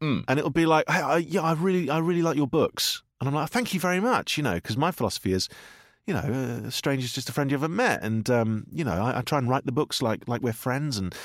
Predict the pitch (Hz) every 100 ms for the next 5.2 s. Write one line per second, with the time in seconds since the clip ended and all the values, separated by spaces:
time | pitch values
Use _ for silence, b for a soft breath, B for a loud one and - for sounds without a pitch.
0 | B B 156 156 147 156 131 117 117 139
1 | - - - 262 185 117 110 - - 143
2 | 151 - 277 247 147 101 - 92 127 139
3 | 175 247 202 139 185 139 135 240 220 -
4 | 254 254 160 156 190 277 269 98 - 82
5 | 82 -